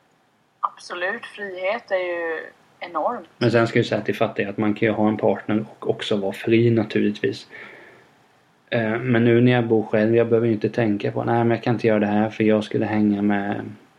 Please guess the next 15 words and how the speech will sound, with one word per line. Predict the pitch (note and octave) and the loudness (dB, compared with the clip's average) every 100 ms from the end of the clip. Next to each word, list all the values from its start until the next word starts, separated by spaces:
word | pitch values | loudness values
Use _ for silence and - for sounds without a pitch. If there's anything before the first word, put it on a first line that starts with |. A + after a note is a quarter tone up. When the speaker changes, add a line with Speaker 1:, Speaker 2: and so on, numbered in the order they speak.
| _ _ _ _ _ _ _ _ _ | _ _ _ _ _ _ _ _ _
Speaker 2:
tjejen | - - A2 A#2 B2 | -6 0 2 4 2
i | |
helgen", | A#2+ G#2 G#2 G#2+ | 0 0 0 0
utan, | A2+ C3 | -2 -2
"Jaha, | C3 B2 | 0 0
vill | A2+ A#2+ | 2 4
jag | C3+ C3 | 4 4
åka | B2+ A2+ | 2 -2
till | - A#2+ | -2 -4
Göteborg | - A2 A#2 | -2 -2 0
med | A#2 A2 | 0 0
pengar, | G#2+ G2+ B2 B2 | -2 -2 -2 0
gör | A2 B2 | 0 -2
det | D3 | -4
då." | C3+ | -8